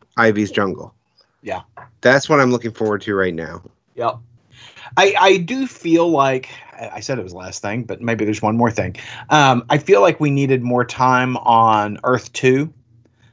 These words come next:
Speaker 2: um, to really feel like, you know, we understood the stakes. Um, I feel like maybe there should have been, you know, let, let's see how they're, how they're getting along. Um, I dislike that, you know, it's just five years since they settled on the new planet and everything seems cool.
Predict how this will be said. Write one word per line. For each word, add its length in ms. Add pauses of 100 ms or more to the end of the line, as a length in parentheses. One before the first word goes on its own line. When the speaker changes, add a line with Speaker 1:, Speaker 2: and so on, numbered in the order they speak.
(140)
Speaker 2:
um, 540 (300)
to 140
really 360
feel 480
like, 340 (180)
you 160
know, 220
we 140
understood 640 (100)
the 140
stakes. 760 (580)
Um, 420
I 80
feel 140
like 80
maybe 240
there 80
should 240
have 180
been, 380
you 60
know, 60
let, 200
let's 260
see 320
how 300
they're, 260
how 160
they're 100
getting 300
along. 540 (360)
Um, 280
I 100
dislike 920
that, 360
you 120
know, 80
it's 140
just 260
five 320
years 340
since 180
they 120
settled 360
on 140
the 60
new 160
planet 420
and 240
everything 300
seems 200
cool. 360